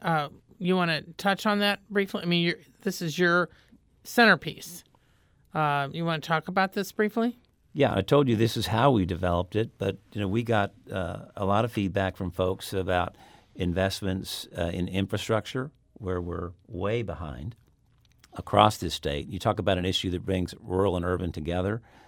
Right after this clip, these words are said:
Speaker 2: uh, is, uh, failure to invest in our infrastructure. I think there's a big opportunity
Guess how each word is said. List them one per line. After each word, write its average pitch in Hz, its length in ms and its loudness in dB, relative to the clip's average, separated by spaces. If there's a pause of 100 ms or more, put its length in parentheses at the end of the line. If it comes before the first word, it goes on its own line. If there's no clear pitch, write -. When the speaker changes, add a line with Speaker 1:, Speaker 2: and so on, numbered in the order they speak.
(400)
Speaker 2:
uh, 85 260 -4
is, 87 540 -8 (100)
uh, 80 280 -6 (300)
failure 101 600 2
to 90 180 -4
invest 87 400 0
in 87 80 -2
our 80 100 0
infrastructure. 95 720 -2 (400)
I - 60 -4
think 92 240 -2
there's 92 160 -4
a 85 80 -4
big 95 240 2
opportunity 95 720 0